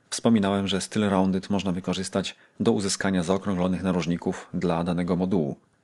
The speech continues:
I w tym filmie zobaczymy właśnie, jak można taki efekt uzyskać. W tym folderze zaokrąglone narożniki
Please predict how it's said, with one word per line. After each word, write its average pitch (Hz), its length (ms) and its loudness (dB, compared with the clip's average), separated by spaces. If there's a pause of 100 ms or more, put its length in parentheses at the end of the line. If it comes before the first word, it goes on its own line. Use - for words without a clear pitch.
(340)
I 151 60 -6
w - 60 -10
tym 110 120 0
filmie 101 220 0
zobaczymy 90 440 0
właśnie, 82 300 -4
jak 78 180 -2
można 85 240 -2
taki 78 260 -6
efekt - 260 -8
uzyskać. - 500 -4 (440)
W - 100 -16
tym 160 140 0
folderze 113 480 4 (180)
zaokrąglone 98 680 0
narożniki 90 580 -2